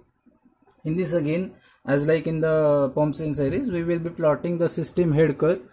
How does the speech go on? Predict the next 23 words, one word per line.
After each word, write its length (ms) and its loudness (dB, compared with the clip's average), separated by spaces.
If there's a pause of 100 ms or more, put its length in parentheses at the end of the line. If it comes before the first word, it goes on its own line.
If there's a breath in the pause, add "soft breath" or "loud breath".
(200 soft breath)
So 60 -8
this 140 0
is 80 0
the 100 0
system 420 -2
head 300 2
curve. 220 2 (120)
First 300 -2
we 80 2
will 180 2
be 0 -
plotting, 540 -4 (320 loud breath)
then 220 8
we 80 10
will 120 6
plot 300 4
the 160 0
H 220 4
versus 500 2
Q 300 4
plot 360 4 (320 soft breath)
for 200 4
the 320 2